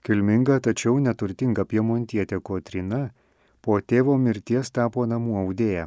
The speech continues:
Pusbrolio kunigo lėšomis įgijusi išsilavinimą, savo parapijos kunigo prašymu, nors buvo vos keturiolikos,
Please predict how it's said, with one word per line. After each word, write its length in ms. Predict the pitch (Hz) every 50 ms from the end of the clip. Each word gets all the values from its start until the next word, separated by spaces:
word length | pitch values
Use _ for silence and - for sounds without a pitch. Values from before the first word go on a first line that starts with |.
| - _ _ _ _ -
Pusbrolio 480 | - 120 127 143 143 143 143 135 139 131
kunigo 460 | - - 127 127 127 120 120 117 113
lėšomis 560 | 113 107 95 - - 104 95 92 92 87 - 117 101
įgijusi 420 | 95 92 90 90 85 - - 95
išsilavinimą, 800 | 85 - - 92 90 87 90 90 90 92 95 98 101 107 110 120 - _ _ _ -
savo 240 | - 143 147 156 135
parapijos 640 | - 120 113 117 127 127 - 123 110 107 95 -
kunigo 400 | - - 120 127 117 101 104 98
prašymu, 560 | - - 110 110 113 107 - - 101 95 92 92
nors 240 | 90 90 90 87
buvo 320 | 85 90 104 98 98 92 90
vos 320 | 95 104 113 113 - -
keturiolikos, 800 | - 98 - - 95 101 104 104 95 95 - - 95 87 - -